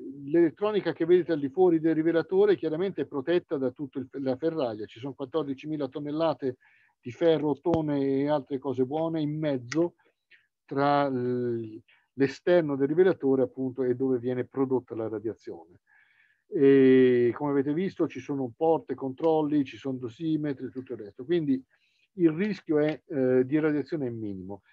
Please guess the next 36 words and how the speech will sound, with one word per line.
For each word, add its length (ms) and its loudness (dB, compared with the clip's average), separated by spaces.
Per 140 -10
quello 220 2
che 120 -4
riguarda 300 -2
il 60 2
percorso 420 -2
dei 140 -4
cavi, 320 -4
ci 140 -12
sono 300 -4
dei 120 -2
ritardi 400 -4
tra 140 -6
comando 380 -8
e 20 -6
inizio 260 -10
di 60 -4
operazione, 640 -10
però 340 -2
tutta 280 0
la 120 -2
nostra 220 -6
elettronica 600 -6
contiene 600 0
dei 600 0
P 80 -10
L 160 -2
L, 300 -2
dei 140 -2
phase 240 -8
lock 300 -4
loop 300 -12
o 60 -6
degli 180 -6
altri 240 -6
sistemi 580 -10